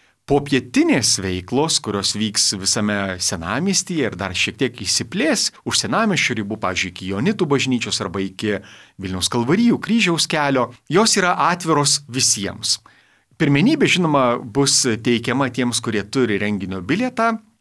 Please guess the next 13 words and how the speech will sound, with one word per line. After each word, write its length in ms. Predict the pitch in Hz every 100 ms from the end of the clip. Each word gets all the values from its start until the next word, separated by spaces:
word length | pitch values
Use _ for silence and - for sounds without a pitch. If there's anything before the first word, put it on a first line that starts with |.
| -
Ir 180 | 117 107
aš 140 | -
taip 160 | 120 113
įsivaizduoju, 480 | - 104 98 160 175
kad 160 | 117 113 - - _
į 80 | 120
kai 140 | - 113
kuriuos 320 | 120 113 110
turbūt 320 | 135 104 107
koncertus, 880 | 110 101 - 107 113 202 285 - - - - _ _
na, 240 | 127 107 101
į 80 |
kai 20 | 95